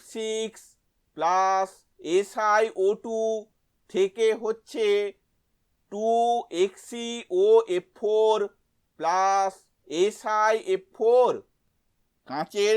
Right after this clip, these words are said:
পাত্রে এক্সিএফ সিক্সকে রাখা যায় না, কারণ কাঁচে এসআইও টু থাকে,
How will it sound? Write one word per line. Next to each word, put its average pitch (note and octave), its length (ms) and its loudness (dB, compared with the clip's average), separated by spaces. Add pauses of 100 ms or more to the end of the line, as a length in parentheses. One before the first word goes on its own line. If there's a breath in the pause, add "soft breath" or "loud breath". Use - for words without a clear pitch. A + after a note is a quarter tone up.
(120)
পাত্রে G3 440 -2 (560)
এক্সিএফ A3+ 760 -6 (100)
সিক্সকে A#3 500 -4 (380)
রাখা E3 320 -2 (140)
যায় F3 300 0
না, A3 120 0 (680)
কারণ G3 320 4 (180)
কাঁচে F3 360 -4 (280)
এসআইও G#3+ 460 0 (120)
টু A3 100 -14 (140)
থাকে, A3 340 -4